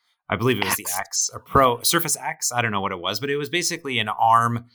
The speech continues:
Speaker 1: version of it. Two, three years ago, something like that. It was a while ago. And at that time, there was a lot of emulation going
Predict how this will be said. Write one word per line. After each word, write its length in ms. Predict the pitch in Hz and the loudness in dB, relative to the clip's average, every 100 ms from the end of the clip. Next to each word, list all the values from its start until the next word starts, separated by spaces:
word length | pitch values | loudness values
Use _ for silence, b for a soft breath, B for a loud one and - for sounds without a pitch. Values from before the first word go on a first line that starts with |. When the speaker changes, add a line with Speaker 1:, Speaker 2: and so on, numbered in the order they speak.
| b b - | b b -12
Speaker 1:
version 520 | 95 104 98 98 95 | 2 4 4 2 -2
of 160 | 82 82 | -6 0
it. 280 | 107 80 117 | 0 0 -2
Two, 260 | - 214 240 | 0 0 0
three 220 | 190 202 | 0 0
years 200 | 214 208 | 0 -4
ago, 140 | 208 | -2
something 220 | 190 165 | -2 -2
like 60 | 120 | 0
that. 60 | 113 | 0
It 20 | |
was 100 | 123 | 0
a 60 | 110 | -4
while 320 | 95 95 95 | -4 -4 -6
ago. 440 | 87 82 104 123 b b b - | -8 -2 -2 -4 b b b -4
And 380 | 117 110 107 104 - | 0 0 0 -8 -8
at 100 | 107 | 0
that 220 | 117 120 | 2 2
time, 200 | - 117 | -2 -6
there 60 | 104 | -6
was 120 | 95 | -6
a 40 | |
lot 100 | 95 | -6
of 60 | 90 110 | -6 -8
emulation 680 | 104 95 104 120 117 104 | -8 -6 0 0 0 -6
going 320 | 98 95 95 | -4 -4 -4